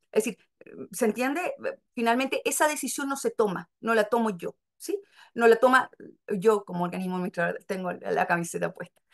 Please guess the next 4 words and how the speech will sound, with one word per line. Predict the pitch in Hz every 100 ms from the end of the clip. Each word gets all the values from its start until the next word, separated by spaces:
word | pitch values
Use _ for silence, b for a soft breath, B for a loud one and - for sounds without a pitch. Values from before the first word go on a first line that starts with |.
| B B
Em, | - 202 185 185 185 175 _ _ _ _ _ _
sin | - 277 311
embargo, | 320 277 196 226 _ _ _ _ -
entonces, | 202 196 202